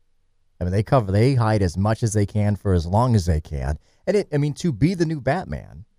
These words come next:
and, and in a time where it's cool to be Batman, like, really, like, look, I mean, not that Christian Bale wasn't doing much before Batman, but, like, man, did that put him, pushed him forward.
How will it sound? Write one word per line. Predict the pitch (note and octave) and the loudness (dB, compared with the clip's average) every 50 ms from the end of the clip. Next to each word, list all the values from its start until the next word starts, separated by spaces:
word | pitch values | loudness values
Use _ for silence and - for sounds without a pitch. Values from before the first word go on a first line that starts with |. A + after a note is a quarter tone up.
| _ _ _ _ _ - | _ _ _ _ _ 0
and, | A#2 A#2+ A#2+ A#2+ | 2 2 2 2
and | - C3+ C3+ | 2 2 2
in | C#3 C3 | 2 2
a | B2+ A#2+ | 0 -2
time | - - - D3+ D3+ D#3+ D#3+ C#3+ | -4 -6 -6 -4 -4 -4 -2 -2
where | B2+ B2+ A#2+ | 0 0 0
it's | G#2+ - - | 0 -4 -8
cool | - - - - G3 G3+ F#3 D#3+ | -14 -12 -6 -2 -2 0 0 -2
to | C3+ A2+ | -2 -4
be | A#2 A2+ G2 | -2 -2 -2
Batman, | F2+ G2 F#2 - - C#2 C2 A#1 B1 | -2 -4 -4 -6 -10 -14 -16 -14 -10
like, | F#2 A#2 G#2 A#2+ | -10 -8 -6 -6
really, | B2+ C#3 D3 D#3+ F3+ F3 F3 D#3+ D#3+ D3 B2+ A#2 A2 G2+ F#2 - _ | -6 -6 -8 -6 -4 -4 0 2 2 2 2 0 -2 -4 -6 -10 _
like, | - G#2 G2 F#2 - - _ _ _ _ _ | -2 -2 -2 -2 -4 -8 _ _ _ _ _
look, | - A2+ C#3+ D3 - - - | -6 -6 -6 -4 -4 -6 -8
I | D#2+ | -6
mean, | C#3 C#3 C3 A#2 - _ _ _ _ _ _ _ _ - | -4 -4 -6 -6 -8 _ _ _ _ _ _ _ _ -6
not | C3+ D3 F3+ - | -4 -4 -2 -2
that | D#3+ - | -2 -2
Christian | - D#3+ - - C#3 A#2+ | -2 -4 -4 -4 -2 0
Bale | A#2+ B2 A#2 A2+ | 2 2 2 2
wasn't | A#2 G2+ G#2+ G#2 | 0 0 0 0
doing | F#2+ G#2+ G#2 G2+ | 0 0 0 2
much | G2+ G2+ G2+ - | 0 0 -2 -2
before | - F#2+ - - F#2 F2 | -6 -10 -4 -2 -2 -2
Batman, | D#2+ C3 C#3+ D3 - F2 E2 D2+ C#2+ C2+ C#2 D2 | 0 0 0 0 -2 -4 -6 -6 -8 -10 -12 -12
but, | D#2+ E2+ | -12 -12
like, | E2+ F2 F2 - | -14 -14 -14 -14
man, | - E3 E3+ E3 D3 | -12 -8 -6 -6 -6
did | A#2+ G#2 | -6 -6
that | A2+ A#2+ A2+ | -6 -6 -6
put | - - C3+ A2 | -6 -4 0 2
him, | A#2+ A2+ G#2+ G2 F#2+ F2+ E2+ - _ _ _ _ | 4 4 4 4 4 2 0 -2 _ _ _ _
pushed | _ D3+ C#3 - - | _ -6 -6 -2 -2
him | C3+ A#2+ G2 | 0 0 0
forward. | - - A2 G2 F2 C#2 - - | 2 2 2 2 2 0 -6 -12